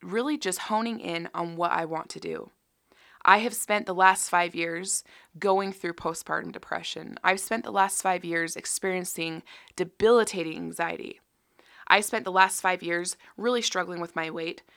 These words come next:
struggling to be a mom, struggling to be that wife, that friend, the person that I want to be. I have struggled so much, not so much in the sense of I haven't had success or I've had these big life events happening,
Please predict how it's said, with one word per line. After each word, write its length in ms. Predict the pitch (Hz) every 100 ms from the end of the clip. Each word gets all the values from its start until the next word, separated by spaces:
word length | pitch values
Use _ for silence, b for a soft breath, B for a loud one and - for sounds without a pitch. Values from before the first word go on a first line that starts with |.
| b
struggling 480 | - - 240 233 208
to 120 | -
be 160 | 170 170
a 60 | 185
mom, 400 | 180 156 170 196 b
struggling 520 | - - 262 269 302 277
to 140 | -
be 280 | 180 190 196
that 240 | 196 180
wife, 420 | - 170 185 226 -
that 200 | 165 -
friend, 400 | - 175 180 214
the 100 | -
person 420 | - 214 226 220
that 100 | 196
I 100 | 175
want 300 | 165 170 170
to 100 | -
be. 280 | - 165 156 B B B B -
I 120 | 190
have 140 | 202 190
struggled 440 | - 226 226 220
so 240 | - 190
much, 400 | 202 175 - - B B B
not 280 | 208 262 -
so 160 | - 302
much 400 | 240 214 - B B B
in 220 | 208 202
the 100 | 185
sense 280 | 185 185 180
of 140 | 170 170
I 160 | 165 170
haven't 480 | 160 170 175 170 175
had 220 | 165 170
success 560 | 175 - - 170 170
or 240 | 175 170 170 B B
I've 140 | 175 -
had 200 | 196 196
these 220 | 170 170
big 240 | 175 180
life 340 | 175 165 170 170
events 320 | 165 160 -
happening, 560 | 156 156 151 160 190